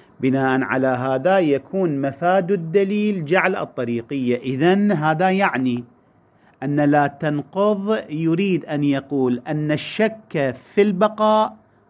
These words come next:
هو يقين بالبقاء. يقين بالبقاء. جعلت الشك في البقاء يقينا في الب-، بالبقاء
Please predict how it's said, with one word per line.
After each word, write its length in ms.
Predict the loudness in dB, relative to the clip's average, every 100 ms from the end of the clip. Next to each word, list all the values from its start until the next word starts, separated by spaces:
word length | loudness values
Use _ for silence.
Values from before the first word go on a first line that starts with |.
| _ -6
هو 100 | -4
يقين 720 | -6 -8 -8 -6 -4 -4 -4
بالبقاء. 680 | -6 -8 -10 -8 -8 -8 -10 _ _ _ _ _ _ _ _ _ _ _ _ -14
يقين 420 | -12 -6 -2 0
بالبقاء. 400 | 0 -2 -4 -8
جعلت 580 | -2 0 2 2 0 -4
الشك 760 | -6 -4 -2 -2 -4 -6 -4 -4
في 80 | -4
البقاء 920 | -4 -2 -2 0 -2 -2 -2 0 -2 -4 -16 _ _ -6
يقينا 880 | -4 0 2 4 4 2 2 0 -2
في 160 | -4
الب-، 380 | -4 -4 -8 -4
بالبقاء 640 | -2 0 -2 -2 -6 -6